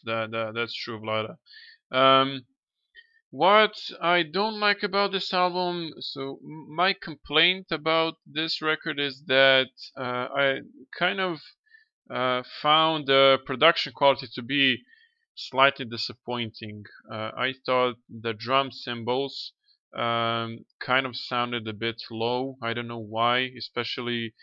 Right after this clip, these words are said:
given the fact that their rhythm section is wicked and fantastic. So I, I, I didn't find the quality, e-, even though it's, it's the same label, you know.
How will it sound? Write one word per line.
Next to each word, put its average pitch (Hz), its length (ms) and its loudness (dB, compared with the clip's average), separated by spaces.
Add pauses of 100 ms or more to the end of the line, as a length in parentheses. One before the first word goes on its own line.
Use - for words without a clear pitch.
(220)
given 120 220 -6
the 110 60 -10
fact 113 380 -2
that 110 120 -8
their 113 160 -2
rhythm 117 280 -8
section 113 520 -6
is 107 180 -12
wicked 123 420 -2 (160)
and 104 300 -12
fantastic. 127 680 0 (560)
So 117 580 -4 (720)
I, 139 60 -2
I, 131 500 -4
I 170 40 0
didn't 208 420 -8
find 139 280 4
the 127 60 2
quality, 123 800 0
e-, 165 60 0 (120)
even 208 140 2
though 202 160 8
it's, 185 260 -2
it's 139 200 -10
the 139 80 -14
same 180 320 -2
label, 165 460 4
you 113 120 -6
know. 113 380 -8